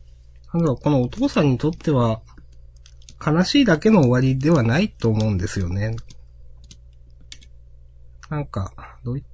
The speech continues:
たらいいかな。うん、まあ、この、新しい病院ができてね、地域の患者さんがそっちに行って、それも患者さんのためになるという、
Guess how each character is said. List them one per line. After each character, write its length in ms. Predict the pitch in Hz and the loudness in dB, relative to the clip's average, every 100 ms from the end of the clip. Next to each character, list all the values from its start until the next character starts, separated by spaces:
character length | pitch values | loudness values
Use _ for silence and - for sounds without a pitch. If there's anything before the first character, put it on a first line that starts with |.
| - | -10
た 100 | 185 | -6
ら 100 | 139 | -4
い 100 | 104 | -6
い 60 | |
か 160 | - 98 | -8 -8
な。 880 | 113 123 131 131 127 117 113 120 - - - - - - - - - - - - - - - - - - - - - - - - - - - | -6 -4 -4 -4 -4 -2 -4 -6 -12 -20 -20 -20 -20 -20 -20 -20 -20 -20 -20 -20 -20 -20 -20 -20 -20 -20 -20 -20 -20 -20 -20 -20 -20 -20 -10
う 60 | 139 | -4
ん、 380 | 135 131 120 143 | 0 0 0 2
ま 180 | 208 151 | 2 0
あ、 100 | 101 - - - - - - - - - - - - - - - - - - - - - | -2 -12 -20 -20 -20 -20 -20 -20 -20 -20 -20 -20 -20 -20 -20 -20 -20 -20 -20 -20 -14 -4
こ 60 | |
の、 280 | 127 123 - - - - - - - - - - - - - - - - - - - - - | -2 -2 -4 -10 -20 -20 -20 -20 -20 -20 -20 -20 -20 -20 -20 -20 -20 -20 -20 -20 -20 -20 -10
新 300 | 120 135 131 | -4 -2 0
し 100 | - | 0
い 20 | |
病 260 | 123 117 123 | 2 2 2
院 80 | 127 | 2
が 160 | 123 | 2
で 100 | 120 | 0
き 80 | 127 | -2
て 140 | - 107 | -2 0
ね、 260 | 120 123 - - - - - - - - - - - - - - | 0 -4 -8 -20 -20 -20 -20 -20 -20 -20 -20 -20 -20 -20 -20 -14
地 140 | - | -8
域 140 | 120 113 | -4 -2
の 100 | 117 | -2
患 160 | 110 | 0
者 100 | 110 110 | -2 -2
さ 80 | 123 | -2
ん 40 | |
が 80 | 123 | -2
そ 140 | 117 | -4
っ 60 | 104 | -6
ち 140 | - | -4
に 100 | 131 | -2
行 100 | 127 | -2
っ 20 | 117 | -4
て、 160 | - | -6
そ 140 | - 127 | -4 -2
れ 60 | |
も 120 | 147 | -2
患 180 | 143 127 | 0 2
者 100 | 131 | 2
さ 140 | 127 139 | 0 -2
ん 20 | |
の 100 | 131 | 0
た 140 | 123 | 0
め 100 | 131 | 0
に 120 | 143 | 0
な 120 | 110 120 | 0 -2
る 120 | 107 | -4
と 180 | - 98 | -4 -4
い 100 | 98 | -2
う、 140 | 95 | -4